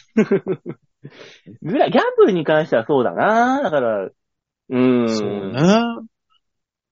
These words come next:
Speaker 2: なんでしょうね。
Speaker 1: 医療行為、医療行為に抜け穴はないか。さすがに。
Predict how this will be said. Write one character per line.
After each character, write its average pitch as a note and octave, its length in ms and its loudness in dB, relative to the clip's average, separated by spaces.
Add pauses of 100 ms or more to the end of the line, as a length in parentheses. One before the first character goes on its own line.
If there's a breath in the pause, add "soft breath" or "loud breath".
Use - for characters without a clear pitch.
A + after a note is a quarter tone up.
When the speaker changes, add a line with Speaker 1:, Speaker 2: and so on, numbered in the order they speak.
Speaker 2:
な A3+ 320 4
ん A3 40 6
で A#2 100 4
し - 140 -4
ょ A2+ 60 -6
う G#2+ 40 -10
ね。 G#2+ 100 -8 (800)
Speaker 1:
医 D3 120 -4
療 D#4 320 2
行 D4+ 260 2
為、 - 60 0
医 G#3 140 -4
療 D#4 320 2
行 F4 220 2
為 F3+ 100 2
に B2+ 140 4
抜 B2 140 2
け D3+ 160 2
穴 D3 160 0
は C#3 80 2
な C3+ 140 0
い A2 80 -2
か。 - 220 -8 (120)
さ G#2+ 120 -4
す A2 80 -4
が G2 160 2
に。 F2+ 180 -8